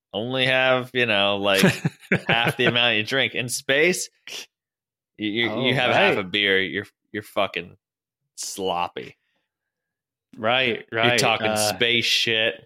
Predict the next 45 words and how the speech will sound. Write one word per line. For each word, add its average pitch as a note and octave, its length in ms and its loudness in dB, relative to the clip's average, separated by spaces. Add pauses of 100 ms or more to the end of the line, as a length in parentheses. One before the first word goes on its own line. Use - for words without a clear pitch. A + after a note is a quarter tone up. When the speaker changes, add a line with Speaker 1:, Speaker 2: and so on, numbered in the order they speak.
(120)
Speaker 1:
You're, A#2+ 280 -4
there's, A2+ 260 -2 (140)
you B2 120 -2
see A#2 220 -2
someone G#2+ 340 0
across G#2 440 0
the F2+ 80 -8
way, A2+ 460 2
and G#2+ 80 -6
you're G2+ 100 -4
like, G#2 120 -2
"What C3 160 0
the B2 100 0
fuck C3 360 -4
do A2+ 80 -4
you B2+ 260 2
do, F#2 340 0
huh?" G#2+ 400 2
Speaker 3:
<laughs> - 1900 0 (1500)
What - 600 2
the - 240 -2
fuck A3 140 2 (120)
do B2 80 -4
Speaker 1:
Yeah. A2 160 -4
Speaker 3:
you G#2 140 -10
do? - 140 -12 (1040)
Okay, A2 500 -2 (200)
all A#2 60 -8
right, A2+ 420 0
a B2 120 -10
bar A2+ 240 0
Speaker 1:
What A#2 80 4
Speaker 3:
like C3 80 4
Speaker 1:
do B2+ 60 2
you, B2+ 60 2
Speaker 3:
that. B2 80 2
Speaker 1:
what, B2 160 4
you A2+ 100 4
never B2 240 0
seen B2+ 240 0
someone B2 400 -2
drunk C3+ 400 0
in C3 140 -2
space C3+ 440 0
before? D#3+ 600 4